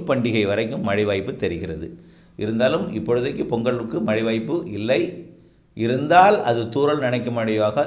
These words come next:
இருக்கலாம். ஆனால் போகி வரை கனமழை இருக்கிறது. இந்த பதிமூன்றாம் தேதிக்கு இடைப்பட்ட ஐந்து நாட்கள், ஐந்து, ஆறு, ஒன்பது, பத்து, பதினொன்று கன, மிக கனமழையும்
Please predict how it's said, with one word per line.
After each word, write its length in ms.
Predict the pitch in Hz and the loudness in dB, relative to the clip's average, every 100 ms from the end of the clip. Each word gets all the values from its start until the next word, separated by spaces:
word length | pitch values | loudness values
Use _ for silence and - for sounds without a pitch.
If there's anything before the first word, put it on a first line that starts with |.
| 104 | -2
இருக்கலாம். 480 | 98 - 85 80 - - - - - _ _ _ _ _ _ _ - | -6 -6 -8 -8 -10 -20 -20 -20 -20 _ _ _ _ _ _ _ -2
ஆனால் 340 | 113 117 117 101 | 2 2 2 2
போகி 320 | 131 165 165 131 | 2 4 4 2
வரை 160 | 123 160 - - 98 | 0 -2 -8 -14 -6
கனமழை 360 | 110 113 113 98 | -2 0 0 0
இருக்கிறது. 380 | 95 92 95 110 - - - - _ _ _ _ _ - | -2 -4 -4 -4 -6 -12 -20 -20 _ _ _ _ _ -6
இந்த 220 | 110 110 107 - | 0 4 4 4
பதிமூன்றாம் 600 | 113 123 156 170 165 156 | 2 2 0 4 6 6
தேதிக்கு 380 | 139 131 113 120 110 | 4 0 -2 -2 0
இடைப்பட்ட 540 | 107 113 139 135 117 107 92 92 110 | 0 0 0 0 2 2 2 0 0
ஐந்து 260 | 143 151 143 | 0 -2 -2
நாட்கள், 360 | 117 - 101 95 - - - 107 | -2 -2 -2 -2 -6 -16 -4 -2
ஐந்து, 240 | 127 139 110 | 0 4 4
ஆறு, 260 | 107 107 123 156 - 92 | 6 4 2 0 -4 -4
ஒன்பது, 300 | 104 123 135 | -2 0 0
பத்து, 260 | 139 120 123 | 0 -2 0
பதினொன்று 460 | 107 104 101 95 98 95 | 0 0 -2 -6 -8 -4
கன, 240 | 110 123 127 | -2 0 -2
மிக 160 | 101 98 92 | -2 -2 -4
கனமழையும் 500 | 87 85 85 107 | -6 -8 -6 -6